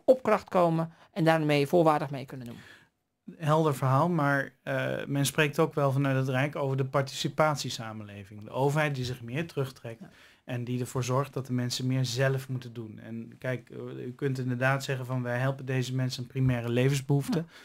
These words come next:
Speaker 2: dat ze het anders niet redden." Maar dat strookt toch niet met de participatiesamenleving die de overheid, eh, voorstaat. En die, die dus ook heel duidelijk wordt gecommuniceerd naar de mensen.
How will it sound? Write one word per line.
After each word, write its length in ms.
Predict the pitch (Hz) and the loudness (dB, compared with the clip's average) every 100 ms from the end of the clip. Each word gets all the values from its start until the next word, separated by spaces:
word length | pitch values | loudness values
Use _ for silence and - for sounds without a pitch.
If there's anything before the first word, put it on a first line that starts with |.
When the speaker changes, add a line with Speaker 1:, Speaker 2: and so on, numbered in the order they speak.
| - _ | -20 _
Speaker 2:
dat 140 | 123 | -4
ze 80 | - | -4
het 100 | 131 | -4
anders 280 | 131 131 117 | -2 0 0
niet 160 | 117 | -4
redden." 340 | 113 127 160 190 _ _ _ - | -2 -2 -4 -8 _ _ _ -2
Maar 160 | 139 | -2
dat 180 | 127 123 | 0 -2
strookt 400 | - 147 156 135 | -4 0 -2 -2
toch 220 | 147 - | -8 -4
niet 220 | 143 139 | -4 -2
met 140 | 139 131 | -2 -4
de 80 | 127 | -6
participatiesamenleving 1500 | 127 123 - - 170 160 147 127 131 117 117 113 113 117 113 | -8 -4 -6 -6 -8 -6 -6 -4 -4 -2 -4 -4 -4 -6 -6
die 160 | 117 | -8
de 120 | 110 | -8
overheid, 600 | - 160 151 123 110 104 - | -4 -4 -2 -4 -6 -10 -10
eh, 80 | 113 107 104 | -10 -10 -12
voorstaat. 680 | - 131 113 - 117 107 - | -6 -6 -4 -6 -6 -8 -12
En 260 | 113 113 | -12 -10
die, 140 | 117 123 | -10 -12
die 180 | 113 123 | -14 -14
dus 180 | 127 - | -8 -4
ook 180 | 151 135 | -4 0
heel 180 | 147 | 2
duidelijk 340 | 151 135 127 120 | 4 2 2 -2
wordt 140 | 127 | -8
gecommuniceerd 680 | - - 117 117 120 170 165 | -8 -8 -6 -4 -4 -4 -4
naar 180 | 139 117 | -4 -6
de 60 | |
mensen. 440 | 110 110 104 - | -8 -10 -10 -12